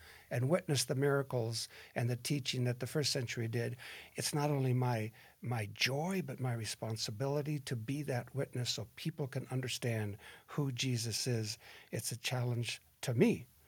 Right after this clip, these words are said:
to live that kind of life that denies myself, takes up my cross, so that people can, as you just said, receive the blessing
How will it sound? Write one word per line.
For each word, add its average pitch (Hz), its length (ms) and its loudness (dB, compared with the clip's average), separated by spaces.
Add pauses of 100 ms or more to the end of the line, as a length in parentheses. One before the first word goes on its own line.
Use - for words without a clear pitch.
(160)
to 127 120 0
live 143 400 4
that 147 240 2
kind 143 260 2
of 127 80 0
life 123 500 2
that 123 140 -8
denies 131 400 0
myself, 123 480 0
takes 123 220 -4
up 143 100 -8
my 123 100 -2
cross, 113 380 -2 (280)
so - 120 -2
that 113 180 -2
people 139 300 -2
can, 123 180 -2
as 113 200 0
you 104 80 -4
just 113 240 -4
said, 107 260 0 (400)
receive 139 680 2
the 127 80 -2
blessing 117 720 0